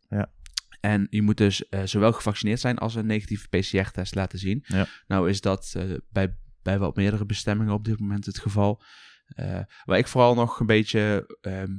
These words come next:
Speaker 2: benieuwd naar ben, is gaan ze het hanteren volledig? Je ziet bijvoorbeeld, eh, bij Amerikaanse cruisemaatschappijen, ehm, zoals ook Holland America Line, wat een Amerikaanse,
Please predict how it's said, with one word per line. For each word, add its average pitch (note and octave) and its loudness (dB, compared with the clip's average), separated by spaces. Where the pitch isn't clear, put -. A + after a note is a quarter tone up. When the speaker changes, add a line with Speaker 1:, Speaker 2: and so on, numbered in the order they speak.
Speaker 2:
benieuwd G#2+ 6
naar A2+ 0
ben, A2 0
is - -10
gaan G2 0
ze F#2+ -4
het G2 -6
hanteren G2 2
volledig? G#2+ 2
Je G#2 -4
ziet A#2+ 0
bijvoorbeeld, A2 0
eh, G#2 -2
bij G2 4
Amerikaanse G#2 0
cruisemaatschappijen, A2+ -2
ehm, G2 -4
zoals G2 0
ook G#2+ 2
Holland G#2 6
America G2 4
Line, A2+ 0
wat G2 -2
een F2+ -4
Amerikaanse, F#2+ -2